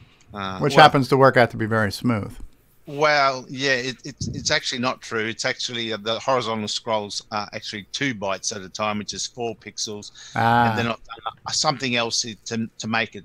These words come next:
Speaker 1: two pixels. Anyway, blah, blah. It's too
Speaker 2: Blah, blah, blah,
Speaker 1: complicated.
Speaker 2: blah. That's, that's, now, now,
Speaker 1: Um,
Speaker 2: now you're getting into crazy talk.
Speaker 1: But this is the point. You have to sometimes take a sacrifice somewhere,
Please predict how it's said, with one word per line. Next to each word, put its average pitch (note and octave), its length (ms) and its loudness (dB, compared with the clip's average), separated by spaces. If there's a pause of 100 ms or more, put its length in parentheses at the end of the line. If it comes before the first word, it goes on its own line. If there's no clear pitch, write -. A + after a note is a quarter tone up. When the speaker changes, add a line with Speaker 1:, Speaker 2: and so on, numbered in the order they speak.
Speaker 1:
two G#2+ 160 -10
pixels. G2 400 -12
Anyway, B2+ 260 0
blah, B2+ 260 0
blah. G#2+ 280 -2 (300)
It's - 100 -20
too B2+ 100 0
Speaker 2:
Blah, C3 140 6
blah, A#2+ 200 2
blah, F3 120 -4
Speaker 1:
complicated. F#2+ 80 -6 (280)
Speaker 2:
blah. G2 160 -8
That's, - 220 -8
that's, A#2+ 300 -2
now, C3 360 4
now, C3 220 8
Speaker 1:
Um, C3 100 -2
Speaker 2:
now B2+ 100 4
you're C3+ 100 6
getting A#2+ 160 2
into A2+ 120 2
crazy G#2+ 320 4
talk. G2 280 -2 (640)
Speaker 1:
But C#3 200 0
this F#3 220 2
is F3+ 140 0
the E3+ 100 -2
point. E3+ 380 -2
You C#3 80 -2
have E3 180 0
to E3+ 240 -2
sometimes D3+ 720 0
take C3 260 -2
a A#2+ 60 -8
sacrifice C3+ 680 -2
somewhere, A#2 520 0